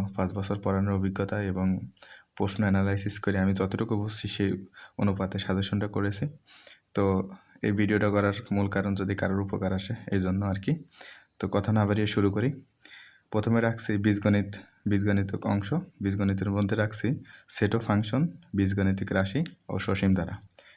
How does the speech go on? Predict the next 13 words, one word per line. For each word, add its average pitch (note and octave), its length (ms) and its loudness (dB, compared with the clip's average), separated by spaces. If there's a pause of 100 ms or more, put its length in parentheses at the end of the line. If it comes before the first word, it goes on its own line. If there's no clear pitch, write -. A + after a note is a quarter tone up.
(140)
এই A#2 120 2
তিনটা A#2 560 4 (200)
অধ্যায় G#2+ 360 2
পড়লে G#2+ 360 4 (160)
আশা G#2 260 0
করি G#2+ 240 0 (840)
ইনশাল্লাহ A2 440 6
দুইটা A2 260 4
সেট G#2+ 200 0
কমন G2 280 4
পাওয়া F#2 160 4
যাবে। F#2+ 220 -2 (960)
তবে G#2 300 4